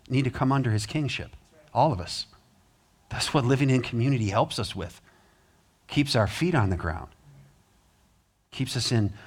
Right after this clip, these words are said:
authentic relationships. Isaiah sixty fourteen.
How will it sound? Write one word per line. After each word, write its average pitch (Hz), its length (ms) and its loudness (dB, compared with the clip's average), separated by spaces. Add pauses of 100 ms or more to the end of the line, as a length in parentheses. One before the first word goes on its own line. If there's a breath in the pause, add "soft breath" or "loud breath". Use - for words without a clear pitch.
(280 loud breath)
authentic 139 540 2
relationships. 107 760 0
Isaiah 113 380 4
sixty 131 380 -2
fourteen. 123 600 -2